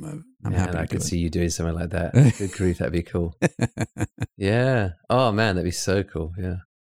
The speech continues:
Speaker 1: Yeah. It's,
Speaker 2: Yeah.
Speaker 1: I, I, I think it's kind of an unsung art form, album art, to be honest with you.
Speaker 2: I do. Yeah, I do. I think people, everyone thinks they can do it as well. Well, lots of people think it's probably not that difficult. But whether, whether you go the design route or the photography route,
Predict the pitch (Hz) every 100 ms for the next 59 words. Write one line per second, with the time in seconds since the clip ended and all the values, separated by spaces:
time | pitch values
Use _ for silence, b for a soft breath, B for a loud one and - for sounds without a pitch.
0 | _ _ 98 98 98 92 147 - - -
1 | 156 214 - - 202 214 143 - - 117
2 | 104 107 110 101 107 95 92 110 - 98
3 | - - 92 87 104 - - - _ 98
4 | 98 95 98 107 - 82 - _ - 104
5 | 98 92 87 90 98 98 104 87 82 85
6 | 104 113 147 175 - 131 123 113 123 110
7 | 110 90 110 101 - - _ 90 - 101
8 | 76 80 _ _ _ _ 92 104 101 101
9 | 98 90 92 87 - 98 87 85 82 90
10 | 82 92 87 87 - 92 _ _ _ _
11 | - 113 139 151 135 143 151 143 123 107
12 | 98 110 104 101 - 104 92 87 98 92
13 | 90 80 58 -